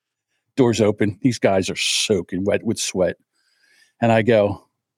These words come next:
"Oh, I forgot what else. This is what else I did. I turned the, uh, cab lights out and the fan off." So they were in there in pitch <laughs> black.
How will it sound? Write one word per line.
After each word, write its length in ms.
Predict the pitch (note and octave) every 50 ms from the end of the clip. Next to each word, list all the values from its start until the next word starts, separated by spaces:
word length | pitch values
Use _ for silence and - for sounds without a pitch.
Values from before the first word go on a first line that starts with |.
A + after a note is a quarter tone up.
| _ _ _
"Oh, 180 | - D3 C3 A#2
I 80 | A2+
forgot 260 | G#2+ - G2 - F#2+ F2
what 140 | F#2+ F#2
else. 180 | F2+ F2+ - - _ -
This 140 | B2 A2+
is 60 | - -
what 120 | A2 G2
else 180 | G2+ - - G#2
I 80 | F#2 F2+
did. 200 | G2 F2 - -
I 100 | - G2+
turned 320 | G2+ - - - A2+ G2+ -
the, 180 | G#2+ F#2+ F2+ - _ _ -
uh, 180 | G2+ G2+ F#2 -
cab 320 | - - A#2 A2 A2 G2 -
lights 260 | F#3+ F#3+ - - -
out 220 | F#3+ F#3+ - - - _
and 160 | A#2 G#2 G2
the 60 | F#2
fan 280 | - - F#2 F2 E2+ E2+
off." 240 | E2+ - - - - _ _ _ _ _
So 160 | _ - - B2
they 80 | A2+ A2+
were 80 | A2 G#2+
in 100 | G2+ G2
there 160 | G2 F#2+ G#2
in 120 | G2 F#2+
pitch 300 | - - C#3 B2+ - -
<laughs> 180 | - - - _
black. 120 | D3 -